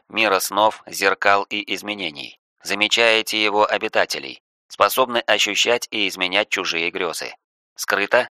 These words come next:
требуется ранг два. Активные способности. Проникновение в сон,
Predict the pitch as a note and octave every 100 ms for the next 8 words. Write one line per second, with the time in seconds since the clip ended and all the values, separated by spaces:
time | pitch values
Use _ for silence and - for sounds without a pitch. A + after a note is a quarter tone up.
0 | - G2 G2 F#2+ G2+ - G2+ F2 F2 F2+
1 | - - - _ _ _ _ - - D3
2 | A2+ F#2 F2 F#2+ - F2 D#2 - C2 -
3 | _ - E2+ F#2 - G2 G#2+ A#2+ A#2 A2
4 | - G2+ D2